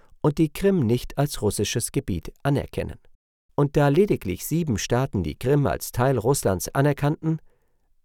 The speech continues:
weitere achtzehn Länder votierten gegen die Resolution achtundsechzig zweihundertzweiundsechzig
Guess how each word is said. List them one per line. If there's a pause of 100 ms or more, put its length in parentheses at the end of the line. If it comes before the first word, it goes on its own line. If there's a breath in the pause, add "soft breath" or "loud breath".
(120)
weitere
achtzehn
Länder
votierten
gegen
die
Resolution
achtundsechzig
zweihundertzweiundsechzig